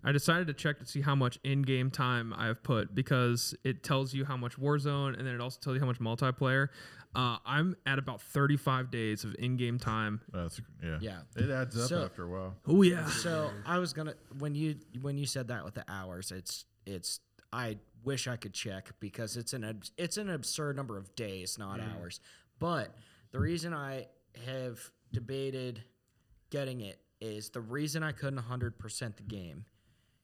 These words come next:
Speaker 3: is because I found this out way after, and it still, it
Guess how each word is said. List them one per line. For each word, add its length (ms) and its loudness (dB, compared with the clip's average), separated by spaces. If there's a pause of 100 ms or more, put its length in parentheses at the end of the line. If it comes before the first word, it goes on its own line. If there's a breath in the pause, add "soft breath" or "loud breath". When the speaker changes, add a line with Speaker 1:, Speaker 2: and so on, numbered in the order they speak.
Speaker 3:
is 140 -6
because 400 -4
I 80 -6
found 240 -4
this 140 -4
out 160 -4
way 240 -2
after, 520 -6
and 120 -6
it 120 -4
still, 520 -4
it 100 -10